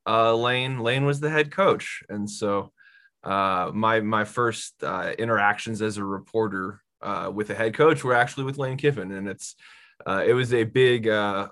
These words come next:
life really does come full circle moment when, uh, this all came together. And, uh, you know, Lane's obviously had quite the transformation <laughs> over the last few years. Uh, I've, I've grown up a little bit since then too. And,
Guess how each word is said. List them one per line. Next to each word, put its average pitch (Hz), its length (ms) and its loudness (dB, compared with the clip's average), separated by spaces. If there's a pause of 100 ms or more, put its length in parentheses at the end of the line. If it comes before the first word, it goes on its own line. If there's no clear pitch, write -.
(100)
life 113 360 2
really 107 220 2
does 104 220 0
come 104 240 -4
full 104 260 -2
circle 98 440 -4
moment 95 600 -4
when, 92 320 -8 (420)
uh, 85 240 -4
this 107 260 0
all 92 220 0
came 98 300 -8
together. 92 580 -6
And, 85 200 -14 (480)
uh, 76 260 -4
you 92 140 -6
know, 90 280 -6
Lane's 107 380 -2
obviously 113 420 2
had 110 200 0
quite 117 200 2
the - 60 -20
transformation 117 760 -2
<laughs> - 0 -
over 131 220 2
the 175 120 8
last 139 380 6
few 139 160 0
years. 135 460 0 (480)
Uh, - 60 -4
I've, 90 640 0
I've 110 240 -2
grown 123 220 2
up 117 140 -2
a - 20 0
little 123 160 2
bit - 180 -2
since 117 240 -8
then 120 240 -2
too. 139 440 0
And, 95 260 -6